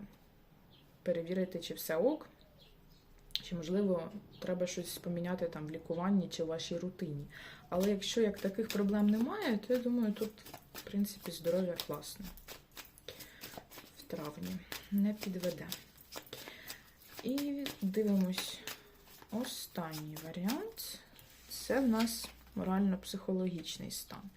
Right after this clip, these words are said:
Дев'ятка жезлів. Тобто будемо прояснювати, від чого ви, скорпіони. Ну от, мені дуже перекликається з картою Protective Nest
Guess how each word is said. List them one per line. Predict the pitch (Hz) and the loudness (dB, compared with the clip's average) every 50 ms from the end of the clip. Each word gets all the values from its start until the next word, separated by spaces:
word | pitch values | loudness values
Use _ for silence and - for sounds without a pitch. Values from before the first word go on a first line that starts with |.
| - - - - - - - - - - | -16 -16 -14 -14 -14 -14 -14 -12 -8 -4
Дев'ятка | 226 269 277 - - - 254 | -2 -2 -2 0 2 2 2
жезлів. | 226 208 202 190 175 170 160 151 151 - - - - - - - - - - - - - - - - - - - - - - - - - - - - - - - - - - - - - - - - - - - - - - | 2 2 2 2 0 0 -2 -4 -8 -10 -10 -10 -10 -12 -12 -12 -12 -12 -12 -12 -12 -14 -12 -8 -8 -8 -8 -8 -12 -20 -20 -20 -18 -16 -14 -14 -14 -12 -12 -10 -10 -12 -14 -14 -12 -12 -12 -12 -14 -20 -20 -20 -18 -14 -14
Тобто | - - - - - - 185 | -14 -14 -12 -10 -8 -4 -2
будемо | 185 190 180 185 190 190 | -2 0 2 4 4 4
прояснювати, | 190 196 196 190 180 165 165 - - - 190 175 170 170 165 - - - - - - - - - - - | 4 2 2 2 2 2 0 -4 -4 -4 -4 -4 -4 -4 -6 -6 -10 -12 -14 -18 -20 -20 -20 -12 -6 -2
від | 190 202 196 - | -2 -2 -2 2
чого | - 262 269 254 247 220 | 4 4 6 6 6 4
ви, | 214 240 247 | 6 4 4
скорпіони. | 254 - - - 202 - - - 185 190 208 214 214 208 202 202 - - - - - - - - - - - | 2 0 -4 -4 -4 -4 -4 0 2 2 4 4 4 4 2 0 -2 -8 -18 -18 -18 -16 -18 -18 -10 -4 0
Ну | 277 302 269 220 | 4 6 6 6
от, | 185 196 - - - - - - - - - - - - - - _ - - | 6 4 0 -6 -14 -20 -20 -20 -20 -20 -20 -20 -20 -20 -20 -20 _ -2 2
мені | 208 214 220 214 | 4 6 6 6
дуже | 202 220 202 190 185 | 6 6 6 6 4
перекликається | 190 185 175 180 180 - 190 190 - 220 247 285 277 247 - - - 175 170 180 190 - - - - - - - - - - - | 4 2 0 0 0 0 -2 -2 0 0 2 2 2 2 2 0 -4 -4 -4 -6 -10 -12 -16 -20 -20 -20 -20 -20 -20 -6 0 0
з | 185 175 170 165 165 180 196 | 2 2 2 0 0 0 0
картою | 190 - 190 202 - - - 180 - | 0 0 0 0 0 -2 -4 -4 -4
Protective | - - 175 - 190 185 185 - - 160 165 | -4 -6 -4 -2 -2 -2 -2 -4 -6 -6 -4
Nest | 170 185 240 294 - | -2 -2 -2 -2 -6